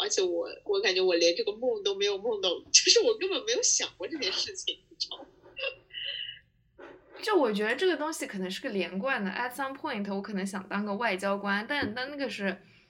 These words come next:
Speaker 2: 呃，初中的事情了，因为那个时候是我意识到了那个联合国的 <laughs> 工作有一些 too far away 什么的。联合国理，我现在就给你搜出来，理事会。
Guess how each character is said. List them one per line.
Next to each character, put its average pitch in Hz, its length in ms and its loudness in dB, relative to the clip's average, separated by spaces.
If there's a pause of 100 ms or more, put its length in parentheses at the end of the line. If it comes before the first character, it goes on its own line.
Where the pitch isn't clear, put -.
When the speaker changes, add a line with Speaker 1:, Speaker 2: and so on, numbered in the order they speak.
(240)
Speaker 2:
呃， 180 380 -4
初 - 240 -6
中 311 180 -4 (160)
的 311 60 2
事 - 240 -6
情 185 200 -8
了， 180 160 -16 (220)
因 285 140 -4
为 320 100 0
那 339 80 -2
个 311 100 0
时 233 140 -4
候 214 80 -2
是 269 140 -4
我 226 120 0
意 226 140 -6
识 208 140 -8
到 190 160 0
了 180 140 -2
那 202 100 -2
个 208 80 -4
联 180 260 -2
合 214 220 -4
国 180 200 -4
的 - 80 -4 (140)
<laughs> - 80 -12
工 277 300 4
作 262 200 4
有 196 160 4
一 196 80 2
些 247 280 -4 (260)
too 254 220 -6
far 247 360 4
away 214 360 0
什 196 160 -6
么 - 120 -12
的。 - 240 -14 (1300)
联 202 380 -2
合 202 380 -6
国 180 560 -2
理， 196 460 -4
我 196 120 0
现 294 220 -2
在 240 160 0
就 202 140 -2
给 185 140 0
你 185 180 0
搜 208 320 -4
出 - 180 -12
来， - 140 -12
理 185 280 -12
事 208 300 -10
会。 196 420 -8